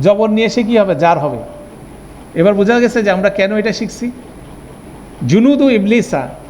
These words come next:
যেমন রসুলুল্লাহি, আল্লাহ শব্দটাকে আপনি দেখেই বুঝতেছেন এন্ডিং সাউন্ড, শেষে কি আছে? জের আছে, জার।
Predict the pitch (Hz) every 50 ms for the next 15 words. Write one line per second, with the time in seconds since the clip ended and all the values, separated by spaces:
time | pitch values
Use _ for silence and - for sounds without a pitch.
0 | - - - - 175 214 226 247 226 185 202 196 - 254 269 247 240 226 208 208
1 | 226 233 220 175 185 165 131 123 - - - - - - - - - - - -
2 | - - - - - - - - - - - 156 170 196 214 226 226 - 233 214
3 | 233 220 226 226 233 220 208 226 208 175 214 208 247 254 247 233 208 - 247 226
4 | - 233 226 233 247 220 196 196 202 233 226 202 - 214 208 226 254 269 254 -
5 | - 202 175 202 208 - 226 214 202 156 - 170 143 147 180 190 190 185 185 -
6 | 190 143 156 143 135